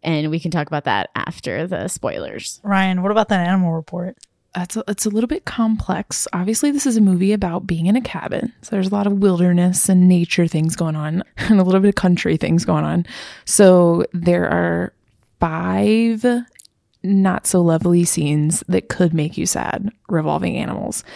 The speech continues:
Speaker 3: Some are more implied, some are not necessarily deaths or anything, but, uh,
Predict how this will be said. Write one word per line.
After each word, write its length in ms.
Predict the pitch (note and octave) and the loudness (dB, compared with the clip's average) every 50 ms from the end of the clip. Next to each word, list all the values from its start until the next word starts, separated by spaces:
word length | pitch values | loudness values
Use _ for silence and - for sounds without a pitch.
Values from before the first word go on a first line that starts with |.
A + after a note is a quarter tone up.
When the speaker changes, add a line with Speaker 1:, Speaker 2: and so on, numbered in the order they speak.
| - - - - _ _ _ | -20 -20 -20 -20 _ _ _
Speaker 3:
Some 280 | - - - G3 F#3 F3+ | -4 0 2 2 4 4
are 240 | F3+ E3+ E3 E3+ - | 2 2 0 0 2
more 200 | - F#3 F3+ E3+ | 2 2 4 4
implied, 600 | E3+ F3+ E3 - G#3 G3 G3 F#3+ F3+ F3+ E3+ - - - | 2 0 0 0 0 2 2 4 4 2 0 -2 -8 -10
some 240 | - - - F#3 F3 | -6 -4 -2 -2 -2
are 360 | E3 E3 D#3+ D#3+ D#3+ E3+ G3 - _ _ - | -2 -2 -2 -4 -6 -6 -8 -12 _ _ -6
not 280 | F#3+ F#3 F3 E3 E3 - | -4 -2 -2 -2 -4 -4
necessarily 1200 | F3 E3+ E3+ - - F#3 - - F3+ F3+ F3+ F3 F3 F3 E3+ E3 F3 F3+ F3+ - G3 G3 G3+ G3+ G#3 _ _ | -6 -6 -6 -6 -6 -8 -6 -6 -6 -6 -4 -4 -4 -4 -4 -4 -6 -4 -4 -4 -4 -6 -6 -8 -10 _ _
deaths 400 | - C#4 C4+ C4 B3+ - - - | -6 -4 -4 -4 -4 -6 -4 -2
or 60 | G#3 | 0
anything, 320 | G3 F#3+ F#3 - F3+ E3+ E3+ | 0 0 0 0 0 -2 -2
but, 240 | E3+ F3+ F3 - _ - - - - - - - - - | -2 -4 -4 -6 _ -16 -16 -16 -16 -16 -18 -18 -10 -4
uh, 440 | - F#3 F3 E3+ F3 F3+ F3+ - - | -2 0 0 0 0 -2 -4 -4 -6